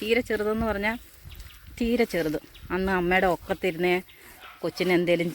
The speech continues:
ഏ, കൊച്ചിനെ എടുത്തുകൊണ്ട് പോവുകയൊക്കെ ചെയ്യുന്ന അങ്ങനെയായിരുന്നു. അപ്പോൾ അതിനെല്ലാ കാര്യങ്ങൾക്കും പരസഹായം വേണമായിരുന്നു. അന്ന് അവരുടെ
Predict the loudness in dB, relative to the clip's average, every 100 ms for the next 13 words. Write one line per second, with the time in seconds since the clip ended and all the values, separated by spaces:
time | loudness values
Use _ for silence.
0 | 2 2 2 -2 2 2 2 0 0 0
1 | 0 0 -2 -4 -2 2 2 4 4 2
2 | -2 -8 -20 -20 -20 -20 -20 -20 -18 -10
3 | -4 0 4 2 2 2 2 4 4 4
4 | 2 -2 0 0 0 0 2 4 4 4
5 | 6 4 4 4 2 2 2